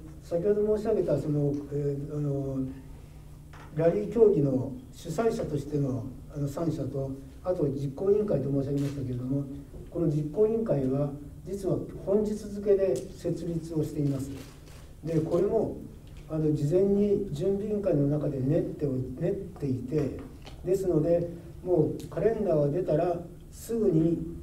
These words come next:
ということで、もうあらかじめ了解を取っておいて、で、書面決議という形になってます。で、本日、書面決議でこの実行委員会を立ち上げました。この実行委員会の委員は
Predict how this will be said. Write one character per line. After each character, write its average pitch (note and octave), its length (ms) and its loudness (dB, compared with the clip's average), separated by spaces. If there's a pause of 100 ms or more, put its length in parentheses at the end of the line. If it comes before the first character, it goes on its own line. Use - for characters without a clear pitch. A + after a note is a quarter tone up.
(200)
と F3 80 0
い F3 120 2
う D3+ 60 4
こ D#3+ 80 0
と D#3 140 0
で、 C#3 120 2
も C3+ 140 2
う C#3 40 2
あ - 20 2
ら E3+ 100 2
か F#3 100 4
じ F3+ 80 -2
め F#3+ 160 2 (140)
了 F3 140 2
解 F3+ 260 2
を E3+ 100 2
取 G#3+ 160 0
っ - 60 -8
て D3+ 80 0
お C3 60 2
い B2 60 -2
て、 - 220 -6 (440)
で、 E3 80 0
書 E3+ 160 4
面 A3 180 2
決 A3+ 180 -2
議 D#3 80 -2
と C#3 100 0
い - 20 0
う C3 40 0
形 B2+ 200 -4
に D3 60 -6
な C3 60 -2
っ - 20 -2
て - 100 -8
ま A2 80 -6
す。 - 100 -12 (720)
で、 F3 200 2
本 G#3+ 280 0
日、 G#3+ 120 -4 (560)
書 F3+ 180 -4
面 F3+ 220 -2
決 G3 240 -4
議 D3+ 160 0
で E3+ 260 2 (320)
こ E3 120 -4
の F3 100 4
実 D3 160 2 (100)
行 F3 180 2
委 F3 40 6
員 E3+ 160 4
会 C3 240 0
を D3+ 100 2
立 - 300 -4
ち - 20 -4
上 D#3+ 60 0
げ D#3 100 4
ま D3+ 100 4
し - 120 -4
た。 - 60 -6 (760)
こ F#3+ 120 -2
の G3+ 100 4
実 G3+ 140 0
行 G#3+ 180 0
委 - 20 0
員 A3 100 -2
会 F3+ 220 4
の D#3 160 6
委 D3+ 40 4
員 E3+ 520 4
は D#3+ 240 2